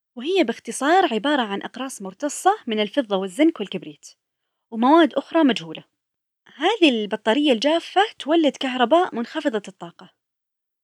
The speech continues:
الجهاز هذا عبارة عن جرسين نحاسيين،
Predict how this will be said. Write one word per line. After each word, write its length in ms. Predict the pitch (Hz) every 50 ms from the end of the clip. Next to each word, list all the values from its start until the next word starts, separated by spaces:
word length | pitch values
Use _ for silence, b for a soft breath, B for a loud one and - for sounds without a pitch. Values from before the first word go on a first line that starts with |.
| _ _ _ _ _ _ _ _ _ _ _ _ _ _ _ _ _ _ _ _ _ _ _ _
الجهاز 480 | 220 226 202 247 247 254 320 359 302 294
هذا 380 | 269 240 226 220 262 330 370
عبارة 340 | 339 277 247 220 277 269 240
عن 140 | 202 196 196
جرسين 440 | 190 208 202 208 - 262 262 247 220
نحاسيين، 640 | 208 202 - 208 202 - - 185 190 202 277 370